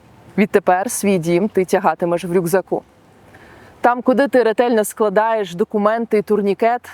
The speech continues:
залишається мирна зона, захищена від ракет. Вшитий запах парфумів. Закодований оберіг.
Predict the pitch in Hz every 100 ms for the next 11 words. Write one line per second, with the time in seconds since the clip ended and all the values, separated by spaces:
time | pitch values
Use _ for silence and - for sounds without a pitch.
0 | - - 185 190 - 202 196 190 - 190
1 | 190 226 240 233 196 185 160 156 - _
2 | _ - 202 - 226 - 214 190 185 196
3 | - 160 156 _ _ _ _ _ _ _
4 | - - 226 269 208 180 185 190 202 202
5 | - 170 - - - - - - - -
6 | - - 196 202 226 190 190 190 185 185
7 | 185 180